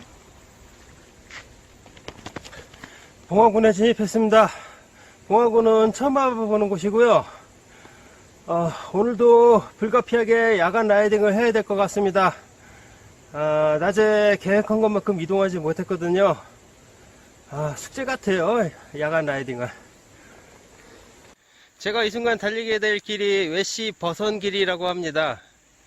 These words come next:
어, 이 길도 왠지 심하게 오지스러울 것 같아요. 역시 심하게 오지스럽습니다.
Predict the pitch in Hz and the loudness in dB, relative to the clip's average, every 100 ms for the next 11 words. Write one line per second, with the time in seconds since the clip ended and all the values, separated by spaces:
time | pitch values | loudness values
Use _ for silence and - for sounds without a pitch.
0 | _ _ _ _ _ _ 110 113 113 127 | _ _ _ _ _ _ -16 -12 -10 -8
1 | 190 226 190 185 175 165 180 175 170 170 | -8 -8 -6 -4 -2 -2 -4 -6 -4 -4
2 | 170 170 160 - _ _ _ _ - - | -2 -4 -6 -12 _ _ _ _ -20 -20
3 | - - - 247 220 190 147 170 196 - | -12 -8 -4 -2 -2 -2 -4 -6 -8 -6
4 | 175 143 139 123 - 143 135 247 - - | -6 -4 -6 -6 -4 -4 -2 -4 -6 -20
5 | _ _ _ _ _ _ 113 131 - 151 | _ _ _ _ _ _ -12 -10 -8 -6
6 | - 165 180 170 160 143 147 - 151 131 | -6 -2 -2 -2 -4 -4 -6 -6 -6 -8
7 | 147 147 147 143 | -6 -4 -2 -4